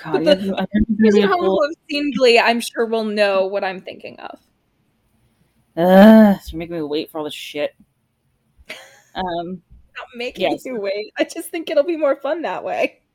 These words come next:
Speaker 1: Yeah, I know. Yeah, so they, they, they, um, they get a haircut for Quinn, and it's cute. It's a sassy little short bob,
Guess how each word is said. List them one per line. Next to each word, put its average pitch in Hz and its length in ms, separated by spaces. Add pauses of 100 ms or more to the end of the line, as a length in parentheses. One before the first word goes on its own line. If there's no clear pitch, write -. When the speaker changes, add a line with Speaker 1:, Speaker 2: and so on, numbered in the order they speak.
(320)
Speaker 1:
Yeah, 180 280
I 175 120
know. 185 300 (1300)
Yeah, 208 240
so 190 580
they, 190 480
they, 180 440 (360)
they, 185 500
um, 180 460 (360)
they 185 60
get 202 100
a 208 40
haircut 175 520 (100)
for 160 440
Quinn, 147 280
and 165 180
it's 175 200
cute. 135 260
It's - 140
a 165 80
sassy 156 340
little 156 220
short 160 400
bob, 143 320